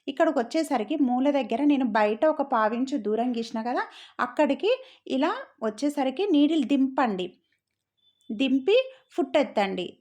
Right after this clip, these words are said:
ఇప్పుడు ఆ పాదం ఉంది కదా, అది ఎత్తి తిప్పుకోండి. మనకు కంప్లీట్‌గా ఆ లైన్ అనేది, వీ షేప్ అనేది మనం కుట్టడానికి వస్తదన్నంత వరకు తిప్పుకొని మళ్ళీ ఫుట్ దింపాలి, దింపి కుట్టుకుంటూ రావాలి. మళ్ళీ ఇక్కడ మూలకు వచ్చేసరికి మళ్ళీ ఇక్కడ ఫుట్ అనేది దింపాలి,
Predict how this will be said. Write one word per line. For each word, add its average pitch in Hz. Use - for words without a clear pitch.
ఇప్పుడు 240
ఆ 226
పాదం 254
ఉంది 269
కదా, 294
అది 220
ఎత్తి 220
తిప్పుకోండి. 285
మనకు 254
కంప్లీట్‌గా 277
ఆ 220
లైన్ 220
అనేది, 247
వీ 214
షేప్ 285
అనేది 214
మనం 254
కుట్టడానికి 262
వస్తదన్నంత 226
వరకు 214
తిప్పుకొని 262
మళ్ళీ 254
ఫుట్ -
దింపాలి, 220
దింపి 240
కుట్టుకుంటూ 240
రావాలి. 202
మళ్ళీ 247
ఇక్కడ 320
మూలకు 247
వచ్చేసరికి 233
మళ్ళీ 247
ఇక్కడ 269
ఫుట్ -
అనేది 285
దింపాలి, 202